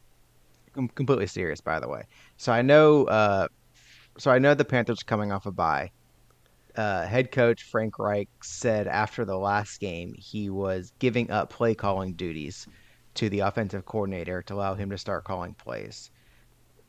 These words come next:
So before I'm willing to put money on the Panthers, I would like to at least see what the new offensive coordinator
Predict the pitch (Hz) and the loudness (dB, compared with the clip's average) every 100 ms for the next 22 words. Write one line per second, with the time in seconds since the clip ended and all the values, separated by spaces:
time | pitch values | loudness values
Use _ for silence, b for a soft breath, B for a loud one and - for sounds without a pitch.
0 | - - 110 104 - 165 165 139 143 135 | -10 -4 -4 -2 6 8 8 6 4 2
1 | 117 - - 143 120 113 127 131 127 107 | -2 -2 0 0 0 2 4 4 2 2
2 | 110 90 - 113 104 - 82 82 - 104 | -2 -2 -2 -2 -2 -2 -4 -6 -4 -2
3 | 104 107 107 117 98 104 113 - - - | 0 0 -2 -4 -4 -2 -4 -6 -10 -4
4 | 123 113 107 110 101 101 95 107 98 98 | -2 0 -2 -4 -2 -2 -2 -4 -6 -8
5 | - 113 104 107 110 110 | -6 -4 -2 -2 0 -2